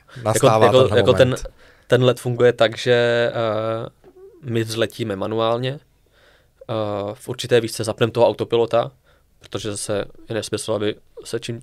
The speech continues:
Speaker 2: se s tím člověk pral. A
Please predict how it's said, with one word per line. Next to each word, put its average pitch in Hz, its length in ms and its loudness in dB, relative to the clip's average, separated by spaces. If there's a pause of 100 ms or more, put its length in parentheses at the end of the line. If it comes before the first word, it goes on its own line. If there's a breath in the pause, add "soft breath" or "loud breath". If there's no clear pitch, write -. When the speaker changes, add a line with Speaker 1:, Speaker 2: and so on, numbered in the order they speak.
(100)
Speaker 2:
se - 180 -16
s - 80 -18
tím 117 140 -12
člověk 113 280 -10
pral. 117 320 -4 (540 loud breath)
A 104 640 -2